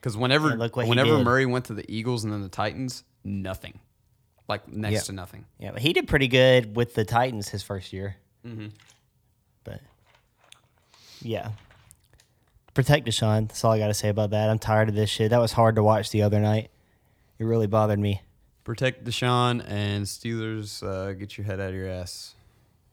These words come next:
Speaker 2: All right. Let's look ahead to week two.
Speaker 1: You can start.
Speaker 2: We're gonna do our week two picks, and we'll start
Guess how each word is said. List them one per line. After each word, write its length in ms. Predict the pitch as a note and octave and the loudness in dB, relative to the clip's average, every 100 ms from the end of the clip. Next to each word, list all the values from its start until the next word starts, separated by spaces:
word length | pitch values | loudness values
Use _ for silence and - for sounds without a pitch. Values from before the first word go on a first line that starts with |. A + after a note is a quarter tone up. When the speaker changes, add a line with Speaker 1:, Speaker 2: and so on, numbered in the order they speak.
| _ | _
Speaker 2:
All 80 | - - | -20 -20
right. 100 | _ _ _ _ - | _ _ _ _ -2
Let's 260 | C#3 C#3+ | 0 2
look 260 | A#2 G#2+ - - - | 0 -2 -4 -20 -10
ahead 540 | G2 G2 G2+ F2 G2 - _ _ _ _ _ _ _ - | -6 -2 -2 0 -4 -6 _ _ _ _ _ _ _ -8
to 160 | - | -2
week 240 | G2+ G#2+ - | -2 -2 -6
two. 360 | G#2+ F#2 E2 D#2+ - _ _ - | -4 -2 -2 -8 -16 _ _ -10
Speaker 1:
You 140 | A#2 | -8
can 80 | A2+ | -8
start. 340 | - G#2+ F#2 - _ _ _ _ _ _ _ _ _ _ _ - - _ - | -10 -10 -10 -12 _ _ _ _ _ _ _ _ _ _ _ -20 -20 _ -6
Speaker 2:
We're 100 | G#2+ | -2
gonna 140 | G#2+ | 0
do 140 | G#2 A2 | 4 4
our 100 | G#2+ | 4
week 160 | A2 | 0
two 160 | - A#2 | -4 -4
picks, 580 | A#2 B2 - - - - _ _ _ _ _ _ _ _ _ _ | -2 -2 -2 -6 -6 -8 _ _ _ _ _ _ _ _ _ _
and 120 | A2 A2 | -10 -8
we'll 100 | A2+ | -10
start 680 | - C#3+ C#3 A#2 - - | -4 0 0 -2 -8 -16